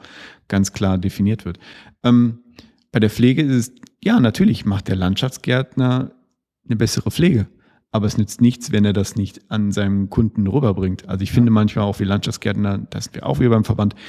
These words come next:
Speaker 1: wir sind manchmal ein bisschen zu bescheiden. Wir sind halt Gärtner im positiven Sinne und wir finden unsere Arbeit gut und reden da nicht so laut drüber, hat ein gewisses Understatement,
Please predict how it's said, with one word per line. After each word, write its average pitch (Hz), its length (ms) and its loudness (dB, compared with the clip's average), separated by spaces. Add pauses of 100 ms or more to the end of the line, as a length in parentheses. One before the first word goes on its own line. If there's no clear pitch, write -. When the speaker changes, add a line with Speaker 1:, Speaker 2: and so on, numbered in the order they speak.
(180)
Speaker 1:
wir 156 100 -2
sind 196 100 2
manchmal 139 260 0
ein 110 40 2
bisschen 110 180 0
zu - 140 -6
bescheiden. 101 420 -4 (220)
Wir 123 100 -2
sind 120 160 2
halt 104 200 0 (340)
Gärtner 170 640 2
im 113 120 2
positiven 101 640 0
Sinne 98 320 2
und - 360 -4
wir 101 100 0
finden - 600 -2
unsere 98 320 -2
Arbeit 95 360 -4
gut 139 300 0
und 92 160 -2
reden 95 260 0
da 117 80 0
nicht 127 160 0
so 135 100 2
laut 135 300 0
drüber, 160 240 0
hat 123 160 -4
ein 104 60 2
gewisses 92 300 -2
Understatement, 110 720 0